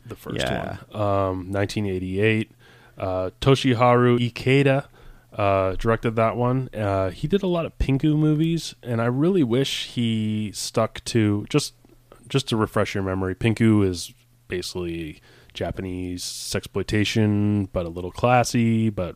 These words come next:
Speaker 1: also extremely sleazy movies that came out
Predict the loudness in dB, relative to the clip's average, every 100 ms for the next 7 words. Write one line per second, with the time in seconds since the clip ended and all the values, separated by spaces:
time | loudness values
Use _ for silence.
0 | -10 -8 -6 -6 -8 -8 -8 -8 -4 -2
1 | -2 -2 -2 -4 -8 -20 -20 -20 0 4
2 | 8 8 8 6 4 2 2 -2 0 6
3 | 8 8 6